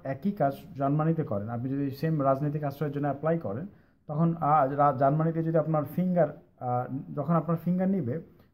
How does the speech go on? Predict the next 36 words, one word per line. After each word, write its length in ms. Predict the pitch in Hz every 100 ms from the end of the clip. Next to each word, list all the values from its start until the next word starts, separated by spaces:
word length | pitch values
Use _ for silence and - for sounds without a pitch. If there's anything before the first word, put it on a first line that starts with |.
| _
তখন 220 | 143 156
আপনার 240 | 156 165 151
ওই 100 | 143
ফ্রান্সের 480 | - 165 170 180
যে 120 | 160 156
ফিঙ্গারটা, 440 | 165 156 117 120
এটা 100 | 123
চলে 220 | 127 156
আসবে। 420 | 110 98 101 - _ _ -
তো 100 | 160
সেই 160 | 185 190
ক্ষেত্রে 240 | 214 208
এটা 100 | 196
একটা 140 | 185
বিগ 340 | 180 151 185 -
প্রবলেম। 420 | 151 139 170 233
আহ, 240 | - 160 165
দেখা 160 | 165
যাচ্ছে 200 | 175 175
জার্মান 300 | 165 147 160
গভর্নমেন্ট, 480 | 160 139 135 156 156
আহ, 140 | 143 139
সেই 180 | 147
ক্ষেত্রে 260 | 143 151 147
আপনাকে 340 | 139 151 143
আবার 240 | 143 139 147
প্রিভিয়াস 480 | 147 160 147 156 131
দেশে 240 | 139 143
ব্যাক 220 | 131 123
করাবে, 320 | - 117 110
মানে 220 | 156 127 131
ফ্রান্সে 400 | 135 131 131 143
আপনাকে 300 | 131 127 123
আবার 160 | 127
ব্যাক 220 | 117 110 -
করাবে। 360 | 123 123 190